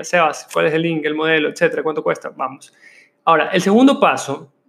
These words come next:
es, ya grabaste el, el episodio, ya lo, ya lo editaste, ya lo subiste.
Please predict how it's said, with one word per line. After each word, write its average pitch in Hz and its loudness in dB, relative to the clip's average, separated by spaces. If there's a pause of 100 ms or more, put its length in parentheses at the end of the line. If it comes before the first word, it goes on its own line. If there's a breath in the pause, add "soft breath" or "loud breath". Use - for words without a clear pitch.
es, 151 0
ya 165 2
grabaste 190 2
el, 185 -8
el 151 -2
episodio, 131 -2
ya 143 0
lo, 151 4 (140)
ya 147 0
lo 156 2
editaste, 139 0
ya 131 0
lo 139 -2
subiste. 180 -4